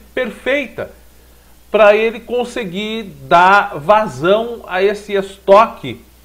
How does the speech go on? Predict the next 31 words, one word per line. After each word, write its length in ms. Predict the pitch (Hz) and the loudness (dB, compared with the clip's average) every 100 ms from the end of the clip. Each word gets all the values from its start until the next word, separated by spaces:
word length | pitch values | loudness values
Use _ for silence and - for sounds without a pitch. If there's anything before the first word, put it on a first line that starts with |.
| _ _ _ _ - _ | _ _ _ _ -20 _
a 140 | - 151 | -8 -4
esse 220 | 190 196 | -4 -4
estoque 500 | 190 - 196 208 202 | -10 0 4 4 2
absurdo 840 | 220 214 196 - 233 277 190 151 | -6 -8 -14 -6 -2 -2 -4 -8
de 140 | 139 180 | -8 -6
medicamentos 880 | 180 156 170 170 151 175 190 - - - - _ _ _ _ _ _ _ | -4 -4 -4 -6 -4 -4 -4 -10 -20 -20 -20 _ _ _ _ _ _ _
que 80 | - | -16
não 140 | 285 | -12
servem 340 | 240 240 208 220 | -4 -4 -4 -8
pra 240 | 202 196 | -6 -4
nada 480 | 196 208 262 190 147 - - _ - - _ _ _ _ _ _ _ _ - | -2 -4 -4 -10 -14 -18 -20 _ -20 -20 _ _ _ _ _ _ _ _ -12
e 140 | 214 | -2
onde 220 | 226 240 | -2 -2
o 40 | 214 | -6
dinheiro 420 | 180 202 202 202 | -6 0 0 0
público 500 | - 208 190 220 220 | -4 -6 -6 -8 -12
foi 300 | 190 220 233 | -4 -2 -2
jogado 640 | 180 247 190 190 240 139 - - _ _ - | -4 -4 2 4 2 0 -14 -18 _ _ -14
no 120 | 202 | -10
ralo 520 | 208 175 165 147 127 - - | -4 -2 0 -2 -8 -14 -16
pra 120 | 127 | -12
fabricar 680 | - 123 127 - 135 131 - | -10 -10 -10 -6 -4 -6 -10
essa 180 | 123 139 | -14 -10
porcaria 580 | 147 143 160 139 127 | -8 -6 -4 -4 -6
dessa 180 | 120 127 | -10 -12
cloroquina 580 | 131 143 160 175 170 180 | -12 -10 -10 -12 -12 -12
que 80 | 190 | -14
não 120 | 196 | -14
serve 220 | 190 170 165 | -12 -12 -8
pra 140 | 196 | -8
nada. 240 | 196 117 | -6 -10